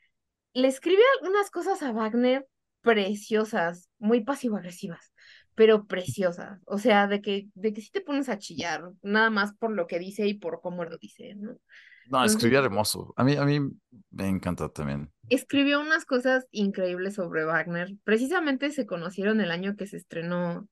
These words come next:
Speaker 1: Los, Los Maestros Cantores de Nuremberg, en el sesenta y ocho, <clears throat> también dirigida por Bülow, por cierto. La única comedia que hizo Wagner.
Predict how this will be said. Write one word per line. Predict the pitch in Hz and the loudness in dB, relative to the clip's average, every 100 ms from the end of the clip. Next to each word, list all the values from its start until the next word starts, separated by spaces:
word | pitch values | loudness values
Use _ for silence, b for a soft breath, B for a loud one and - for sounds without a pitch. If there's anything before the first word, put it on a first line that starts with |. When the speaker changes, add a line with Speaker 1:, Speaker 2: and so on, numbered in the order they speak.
| - | -8
Speaker 1:
Los, | 190 180 180 _ _ | -6 -6 -12 _ _
Los | 208 196 | 0 2
Maestros | 196 180 214 | 0 -2 -4
Cantores | 208 175 175 180 180 | -4 -8 -6 -8 -4
de | 160 | -4
Nuremberg, | 180 185 190 208 247 269 _ _ _ _ _ _ | -4 -4 0 0 0 -2 _ _ _ _ _ _
en | 190 | -8
el | 190 | -6
sesenta | 180 180 180 175 170 | -8 -10 -8 -4 -2
y | 170 214 | 0 0
ocho, | 214 269 269 269 _ _ _ _ | 0 0 0 -2 _ _ _ _
<clears throat> | 269 214 175 - _ _ _ _ _ _ | 4 6 4 -4 _ _ _ _ _ _
también | 180 175 190 | -4 -2 -2
dirigida | 196 165 196 196 202 | -2 -2 2 2 2
por | 165 165 | -2 -2
Bülow, | 185 202 208 214 214 | -2 0 0 -2 -6
por | - | -14
cierto. | - 185 202 214 220 214 _ | -8 -8 -6 -6 -8 -10 _
La | 190 208 | 0 2
única | 226 208 | 2 0
comedia | - 175 196 196 | -2 -2 -2 -4
que | 202 | -6
hizo | 202 185 | -8 -6
Wagner. | 185 196 208 | -6 -6 -8